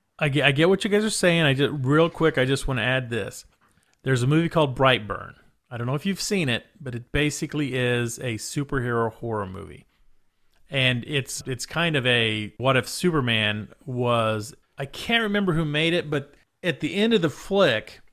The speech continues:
they talk about other people. Like, there may be, like, a Justice League of these evil people. I, I like to say there's horror tropes in this movie. I don't think this was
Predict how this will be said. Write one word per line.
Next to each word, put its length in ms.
they 140
talk 320
about 300
other 240
people. 600
Like, 360
there 160
may 220
be, 120
like, 220
a 80
Justice 520
League 320
of 300
these 260
evil 240
people. 600
I, 120
I 140
like 180
to 100
say 160
there's 200
horror 240
tropes 560
in 60
this 180
movie. 220
I 20
don't 220
think 180
this 200
was 280